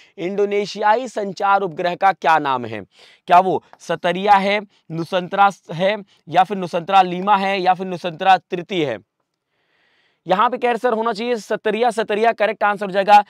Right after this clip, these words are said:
सतरिया वन हो जाएगा करेक्ट आंसर, ठीक है। अगला क्वेश्चन आपके लिए ये रहा, who has won Canadian Grand Prix? Canadian Grand Prix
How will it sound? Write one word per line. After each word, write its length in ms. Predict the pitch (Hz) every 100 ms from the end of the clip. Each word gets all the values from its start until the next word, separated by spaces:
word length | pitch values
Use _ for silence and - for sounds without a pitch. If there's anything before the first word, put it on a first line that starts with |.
| _
सतरिया 640 | - 202 190 190 196 214 220 -
वन 300 | 147 160 190
हो 220 | 175 180
जाएगा 320 | 170 170 170
करेक्ट 380 | 185 165 170 -
आंसर, 400 | - 156 156 143
ठीक 220 | 123 151
है। 100 | 233 240 - _ _ _ -
अगला 220 | 208 269
क्वेश्चन 260 | 240 240 233
आपके 240 | 220 226
लिए 100 | 220
ये 100 | 185
रहा, 220 | 147 107 - _ _ _
who 280 | - 262 285
has 360 | 233 233 233 185
won 340 | 185 226 240 233 -
Canadian 600 | 220 214 220 214 247 254 202
Grand 340 | 208 208 208
Prix? 380 | 190 185 143 - 110 _ _
Canadian 580 | 185 190 208 202 240 247
Grand 340 | 214 208 208
Prix 320 | 202 208 202